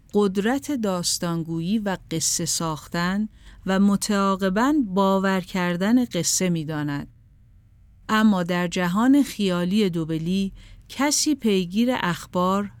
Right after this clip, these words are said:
یا قصه ها نیست و حالا تصور کنید دولتی وجود دارد که می‌خواهد قانونی را اجرایی کرده و با متخلفان برخورد کند.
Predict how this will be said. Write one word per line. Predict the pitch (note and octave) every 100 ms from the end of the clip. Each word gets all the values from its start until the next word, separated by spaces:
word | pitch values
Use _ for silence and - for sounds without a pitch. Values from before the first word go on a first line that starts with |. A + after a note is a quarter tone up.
| -
یا | F3
قصه | E3 E3+ - - E3
ها | E3+
نیست | F3 F3 D#3+ - - - - - - - -
و | F3+
حالا | E3+ E3+ G3
تصور | G#3 F#3+ - E3+ F3 G#3+
کنید | A3+ A3+ A#3 A3+ - - -
دولتی | G3+ G3 G3+ A3+ C4+ D4+
وجود | C4 B3 G3 G3+ E3+
دارد | F3 E3+ E3 E3
که | - -
می‌خواهد | G3 G3 - F#3+ F#3 A3+ - - - - -
قانونی | F#3+ G3 G3 G3+ B3+ D4
را | C4+ B3+
اجرایی | G3+ E3+ F3 E3+ G3+
کرده | - E3+ D#3+ D#3 E3 E3 D#3+ - - - -
و | F#3+
با | F#3 F#3+
متخلفان | F#3 F3 F#3 - F3 E3+ E3 - G#3 G#3+
برخورد | E3 D#3 C#3+ F3 D#3+
کند. | - D#3 C#3+ C3+